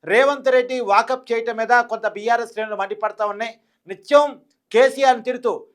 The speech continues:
కేసీఆర్ మీద నిందలు మోపడమే పనిగా పెట్టుకున్నటువంటి రేవంత్ రెడ్డి ఇవాళ కేసీఆర్ గురించి వాకప్ చేశారనే పేరుతో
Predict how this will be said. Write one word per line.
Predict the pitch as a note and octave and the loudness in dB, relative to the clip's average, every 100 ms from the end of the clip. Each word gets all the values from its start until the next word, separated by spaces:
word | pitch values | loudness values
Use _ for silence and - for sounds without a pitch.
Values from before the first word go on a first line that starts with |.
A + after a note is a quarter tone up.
| _ | _
కేసీఆర్ | G#3 C#4 C#4 C4 C4+ C4 B3+ | 6 6 6 2 4 4 2
మీద | B3+ | -2
నిందలు | A#3+ A3 C4 C4+ B3+ | -2 -4 -2 0 2
మోపడమే | B3 B3 B3 A#3+ | 0 0 0 -2
పనిగా | A#3+ G#3 A#3+ C4 | 0 -4 2 4
పెట్టుకున్నటువంటి | B3 A#3 A#3 A3+ A3+ A3 A3 A3 G#3 E3 _ _ | 4 0 -8 -6 -6 -6 -8 -6 -8 -10 _ _
రేవంత్ | D3+ G#3+ C4+ C4+ B3+ | 0 2 4 0 -2
రెడ్డి | A#3+ A#3+ C4+ B3+ _ - | -2 -2 -8 -10 _ -18
ఇవాళ | F3 B3+ C4 | 4 4 4
కేసీఆర్ | B3 A#3+ B3+ B3+ B3 | 2 2 2 2 0
గురించి | A#3+ A#3+ - A3+ | 0 -6 -8 -2
వాకప్ | G#3 A3 B3 B3 | 0 0 -2 -6
చేశారనే | A#3 A3+ A3 | -6 -4 -4
పేరుతో | G#3 G#3+ A3 G3 | -4 -6 -4 -6